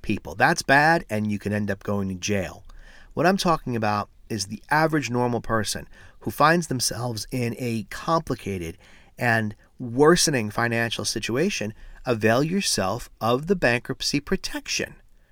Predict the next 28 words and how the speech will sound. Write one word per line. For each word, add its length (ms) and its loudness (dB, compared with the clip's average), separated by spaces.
Don't 280 0
be 320 4
ashamed. 800 -2
It 120 4
doesn't 320 6
get 160 0
published 760 2
in 120 -2
the 80 -4
newspaper. 680 -8
No 300 8
one 240 4
is 160 2
going 280 2
to 100 0
know. 460 -6
They're 160 6
not 300 2
gonna 180 2
take 360 -2
your 120 -2
house. 440 -6
They're 120 2
not 340 2
gonna 180 -2
take 340 -2
your 120 4
car. 600 -6